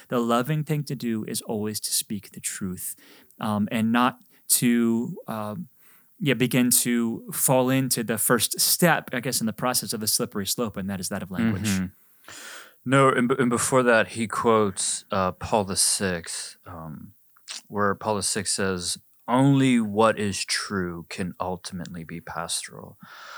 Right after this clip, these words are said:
Speaker 2: On-, and then we can, you know, maybe just say further, "Only what is true can really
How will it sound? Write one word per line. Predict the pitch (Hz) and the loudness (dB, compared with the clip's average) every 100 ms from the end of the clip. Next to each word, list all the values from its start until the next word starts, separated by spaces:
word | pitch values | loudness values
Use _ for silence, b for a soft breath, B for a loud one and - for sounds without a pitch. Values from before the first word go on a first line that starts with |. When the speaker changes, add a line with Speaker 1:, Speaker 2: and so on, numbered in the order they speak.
| B B B B | B B B B
Speaker 2:
On-, | 123 156 143 | 4 4 6
and | 143 | 4
then | 139 127 | 4 4
we | 120 | 2
can, | 123 110 | 2 0
you | 107 | 2
know, | 107 | 2
maybe | 101 98 101 | 2 0 -2
just | 95 90 | -2 -2
say | 104 | -4
further, | - 110 104 - | -2 0 2 4
"Only | 135 135 | 6 6
what | 127 107 107 | 4 4 4
is | 95 90 | 4 0
true | - - - 131 113 98 | 0 0 0 2 2 0
can | - 107 92 | -2 -4 -2
really | 98 95 90 | -2 -4 -6